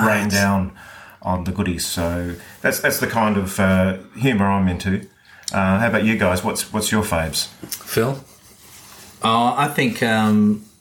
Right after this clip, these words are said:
Speaker 3: I reckon off the top of my head, like a lot of people, I think Kit and Kong. I mean, uh, uh, anyone who's seen the Goodies will remember the, uh, the sort of, um, filming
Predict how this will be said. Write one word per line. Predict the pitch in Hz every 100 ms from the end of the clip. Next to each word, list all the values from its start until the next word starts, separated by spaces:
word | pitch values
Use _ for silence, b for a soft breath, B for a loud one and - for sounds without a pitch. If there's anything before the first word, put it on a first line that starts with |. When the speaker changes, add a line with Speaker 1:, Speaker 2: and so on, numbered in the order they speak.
| -
Speaker 3:
I | 123 120 117 117
reckon | 113 117 117 - 113 107
off | 131 -
the | 120
top | 120
of | 113
my | 104
head, | 95 107 104
like | 104 101
a |
lot | 107 107
of | 104
people, | 110 110 104
I |
think | 95 107 95
Kit | - 127
and | 120 120
Kong. | 123 143 151 160 B B B B B B 123
I | 107
mean, | 107 107
uh, | 110 87 110
uh, | 110 107 - 120
anyone | 120 117 113
who's | 117 -
seen | 113
the | 107
Goodies | 98 107 107 110
will | 104
remember | 104 107 104 104 104 98
the, | 98 104 101 101
uh, | 98 98 - B B B B B -
the | 101 104
sort | - 110 104
of, | 101 98
um, | 104 98 95 92 98
filming | - - 120 113 113 110 110 110